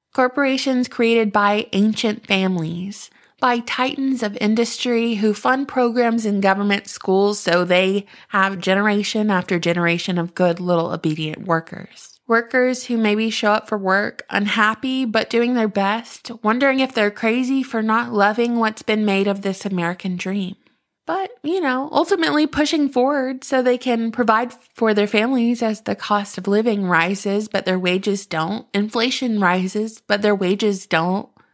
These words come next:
With the light at the end of the tunnel being retirement, that freedom for just a little while, and then the seeming finality of death.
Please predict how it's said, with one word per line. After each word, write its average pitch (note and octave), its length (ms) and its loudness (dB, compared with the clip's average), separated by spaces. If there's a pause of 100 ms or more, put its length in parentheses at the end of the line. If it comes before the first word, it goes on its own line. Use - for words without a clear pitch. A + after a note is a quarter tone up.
(580)
With A#3 140 0
the A3 100 2
light A#3 240 4
at B3 140 0
the A3+ 60 0
end A3+ 240 4
of A3 60 0
the G#3+ 80 -2
tunnel G#3+ 440 0
being G3 420 0
retirement, F#3 880 0 (500)
that G#3 220 0
freedom A3+ 500 0
for A3 160 -4
just G#3+ 240 -4
a G#3 80 0
little G3 340 2
while, G3+ 600 -4 (400)
and A3 180 2
then G#3+ 320 4
the G#3 140 2
seeming G3 600 0
finality D#3+ 800 -2
of - 160 -12
death. - 380 -16